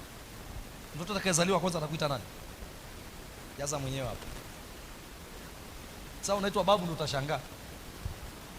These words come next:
Maana huyu mtoto akimaliza tu chuo kikuu, miaka mingapi? Ishirini na ngapi? Ishirini na mbili.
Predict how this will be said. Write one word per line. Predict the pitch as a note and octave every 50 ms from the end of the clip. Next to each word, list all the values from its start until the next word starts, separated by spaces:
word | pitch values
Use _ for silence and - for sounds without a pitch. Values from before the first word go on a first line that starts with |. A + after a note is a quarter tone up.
| - - - - - - - - -
Maana | G#3 B3 B3 A#3
huyu | G#3+ - - A3+ C4 C4
mtoto | A#3 G#3 - B3+ B3 - G#3+ G3 - - - - - - - - - - -
akimaliza | F3 F3+ - G#3 G3 G3+ G#3 G#3 B3+ B3+
tu | - A#3
chuo | - - G#3
kikuu, | - - E3+ - - A3 D#3 - - - - - - - - - C3+
miaka | E3 A3 A3+ - G#3+
mingapi? | G3+ G#3 A3+ G#3+ - - - - - - - - - - - - - - - - - - - - - -
Ishirini | - - A#3
na | A#3 A3
ngapi? | G#3+ A3+ G3 - - - - - - - - - - - - - - - - - - - - - -
Ishirini | - B3+ C4 B3
na | B3
mbili. | B3 B3+ A#3+ G3+ D3+